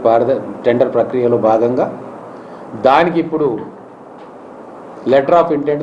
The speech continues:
తయారు చేస్తూ ఉన్నారు. అది వచ్చినాక ఒకటి రెండు నెలల్లో ఆ రెండు వందల అరవై కోట్ల రూపాయల వర్క్ కూడా మన మహబూబ్నగర్ పట్టణం కోసం సంబంధించి అది కూడా మొదలు కాబోతా ఉంది. మళ్ళీ ఇప్పుడు మన ఢిల్లీకి పోయినప్పుడు కూడా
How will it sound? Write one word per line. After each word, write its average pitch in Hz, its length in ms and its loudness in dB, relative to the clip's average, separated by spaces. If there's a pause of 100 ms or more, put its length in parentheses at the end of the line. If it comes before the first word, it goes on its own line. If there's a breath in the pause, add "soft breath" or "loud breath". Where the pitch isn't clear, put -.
(120)
తయారు 131 300 2
చేస్తూ 117 260 -6 (120)
ఉన్నారు. 135 240 -4 (1200)
అది 131 160 6
వచ్చినాక 143 460 2 (1040)
ఒకటి 156 200 2 (100)
రెండు 139 200 2
నెలల్లో 156 320 4
ఆ 147 100 4
రెండు 143 180 -2
వందల 156 260 2
అరవై 143 280 4
కోట్ల 135 280 2
రూపాయల 127 320 2 (100)
వర్క్ 120 180 0 (100)
కూడా 147 160 4 (460)
మన 127 160 0
మహబూబ్నగర్ 143 420 4
పట్టణం 139 400 2
కోసం 139 200 0 (120)
సంబంధించి 127 500 -2
అది 127 160 2
కూడా 147 200 6
మొదలు 123 260 2
కాబోతా 107 400 0
ఉంది. 90 140 -8 (420)
మళ్ళీ 170 260 6 (100)
ఇప్పుడు 156 240 2 (1160 loud breath)
మన 147 120 4 (120)
ఢిల్లీకి 165 340 6
పోయినప్పుడు 151 420 2
కూడా 156 100 6